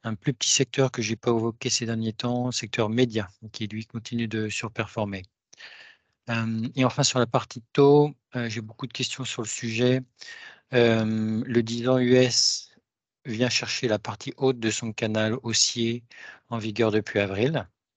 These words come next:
Donc, cette zone autour de quatre cinquante, quatre cinquante-cinq,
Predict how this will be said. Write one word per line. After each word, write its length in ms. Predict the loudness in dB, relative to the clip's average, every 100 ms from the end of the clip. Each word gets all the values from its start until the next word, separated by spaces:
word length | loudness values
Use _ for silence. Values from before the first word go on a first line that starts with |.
| _ _ _ _ _ _ _
Donc, 240 | -12 -8 -4
cette 240 | -2 -2
zone 320 | -2 0 0
autour 300 | 0 -2 -2
de 100 | -2
quatre 240 | -2 -4 -4
cinquante, 380 | -8 -8 -8
quatre 160 | -6 -6
cinquante-cinq, 800 | -6 -6 -6 -4 -4 -6 -8